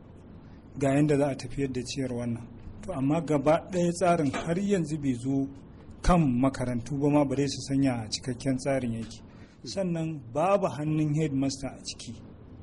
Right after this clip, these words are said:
To, kaga headmaster kuma shi ne mai kula da yara, shi ne mai kula da makaranta.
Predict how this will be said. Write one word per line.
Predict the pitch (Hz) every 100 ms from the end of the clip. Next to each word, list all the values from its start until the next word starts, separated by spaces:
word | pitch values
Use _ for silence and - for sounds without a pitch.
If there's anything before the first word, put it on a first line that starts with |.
| - - - -
To, | 147
kaga | - 170 175
headmaster | 180 220 214 208 202 185
kuma | 175 175
shi | - 226 254
ne | 240
mai | 175 147
kula | - 143 151
da | 139
yara, | 147 131 143 202
shi | - 190 208
ne | 190 185
mai | 151
kula | 139 139 143
da | 131
makaranta. | 117 117 131 120 117 120